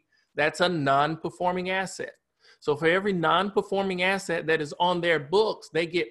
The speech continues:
penalized, uh, from, uh, from a hierarchy perspective as it relates to the amount of money that they still have available to lend.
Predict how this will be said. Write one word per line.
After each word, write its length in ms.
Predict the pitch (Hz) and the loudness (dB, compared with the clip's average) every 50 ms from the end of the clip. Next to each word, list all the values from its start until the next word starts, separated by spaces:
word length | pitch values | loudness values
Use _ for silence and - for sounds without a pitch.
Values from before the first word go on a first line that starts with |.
| - _ - | -8 _ -14
penalized, 1080 | - - 233 240 262 254 233 190 151 131 131 127 120 117 120 123 139 143 147 160 - 190 - _ _ _ - - _ _ _ _ - | -8 -6 -4 -2 0 0 2 2 4 4 4 4 4 2 0 0 -2 -4 -8 -10 -12 -12 -12 _ _ _ -20 -20 _ _ _ _ 0
uh, 380 | 156 151 151 151 147 151 151 | 2 4 4 4 4 2 2
from, 500 | 151 - - - 185 180 175 170 170 170 - - | 0 -4 -6 0 2 4 4 2 0 -2 -4 -2
uh, 200 | 151 147 143 143 - - | 0 0 0 0 -2 -2
from 140 | - 175 170 | -2 0 0
a 60 | 160 | 0
hierarchy 560 | 156 180 185 196 202 190 180 165 - - 147 | 0 0 0 2 2 2 2 0 -2 -4 -8
perspective 720 | - - 147 - - - - 156 143 139 - - 151 143 - | -8 -8 -10 -10 -8 -4 -2 0 0 -2 -4 -8 -8 -6 -4
as 160 | 147 147 143 151 | -4 -4 -2 -2
it 60 | 151 | -4
relates 440 | 139 143 147 147 156 170 170 160 - | -2 -2 -2 -2 -2 -4 -4 -8 -8
to 200 | - 165 156 151 | -6 -6 -4 -4
the 180 | 156 151 151 | -4 -4 -4
amount 400 | 143 143 139 135 139 143 156 - - | -4 -6 -4 -2 -2 -2 -2 -2 -6
of 120 | 160 147 | -8 -8
money 320 | 139 147 156 156 151 156 156 | -6 -4 -2 -2 -4 -4 -6
that 240 | 135 156 147 - - | -6 -6 -6 -4 -6
they 140 | 147 151 | -6 -6
still 500 | 139 - - - 151 147 143 151 151 151 | -6 -10 -10 -6 -4 -2 0 0 0 -2
have 340 | 131 131 147 135 131 135 135 147 | -2 -2 -2 0 0 0 0 -4
available 720 | 143 135 123 127 131 123 127 131 131 127 123 135 131 127 | -6 -6 -6 -4 -4 -2 -2 -2 -4 -6 -6 -6 -8 -8
to 160 | - - - 143 | -8 -8 -6 -6
lend. 560 | 135 135 143 147 147 131 120 - - - | -4 -4 -4 -4 -4 -4 -6 -10 -14 -20